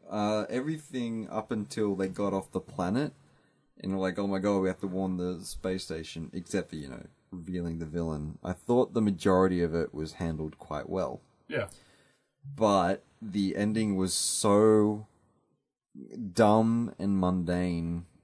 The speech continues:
Speaker 1: that it really stripped away. 'Cause it's like, if everything's building in service of something, it has to be good.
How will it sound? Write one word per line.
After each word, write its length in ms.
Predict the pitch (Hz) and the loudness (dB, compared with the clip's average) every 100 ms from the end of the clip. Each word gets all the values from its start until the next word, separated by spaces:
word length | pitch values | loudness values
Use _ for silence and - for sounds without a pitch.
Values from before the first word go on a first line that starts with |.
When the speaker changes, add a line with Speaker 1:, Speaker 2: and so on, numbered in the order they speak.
| _ | _
Speaker 1:
that 360 | 90 90 82 90 | -8 -6 -4 -6
it 180 | 92 - | -8 -12
really 680 | 120 101 101 104 107 107 95 | -12 -6 -2 0 2 2 2
stripped 520 | - - - 110 - | 0 -4 -4 -6 -2
away. 560 | 95 87 87 85 82 82 - - _ _ | 0 2 2 2 0 -4 -12 -20 _ _
'Cause 160 | 127 135 | 6 6
it's 140 | 117 | 8
like, 340 | 127 120 120 - _ _ - | 8 8 6 -6 _ _ -2
if 140 | 110 | 8
everything's 440 | 123 160 175 139 | 8 8 6 2
building 460 | 104 120 117 113 110 | 2 6 6 6 4
in 180 | 104 92 | 4 2
service 640 | - - 98 98 101 - | 2 6 8 8 4 0
of 140 | 87 | -2
something, 640 | - 95 92 - 90 87 80 | 0 0 0 -2 -2 -2 -4
it 120 | 85 | -6
has 220 | 80 90 - | -4 -4 -4
to 120 | 90 | -4
be 120 | 87 | -4
good. 480 | 82 87 76 - | -2 -2 -2 -4